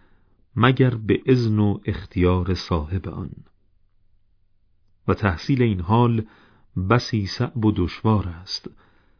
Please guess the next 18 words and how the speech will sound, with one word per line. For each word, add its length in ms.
و 40
لذا 440
گفتند 640
که 120
نفی 460
خواطر 680
از 380
اعظم 680
مطهرات 1200
سر 360
است. 580
چون 260
سالک 560
در 160
مقام 760
نفی 300
خاطر 480
می‌افتد، 580